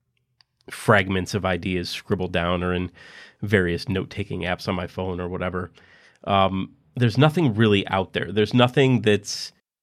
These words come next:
like, the creation of a whole new world.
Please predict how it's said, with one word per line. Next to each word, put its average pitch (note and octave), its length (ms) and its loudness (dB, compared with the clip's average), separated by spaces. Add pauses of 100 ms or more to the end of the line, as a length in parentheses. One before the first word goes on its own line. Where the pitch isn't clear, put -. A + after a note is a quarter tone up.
(480)
like, A#2 220 2
the A2 100 2
creation G#2 580 0
of G2 120 0
a F#2 80 0
whole F#2+ 320 -2
new G2+ 180 -2
world. G#2 420 -4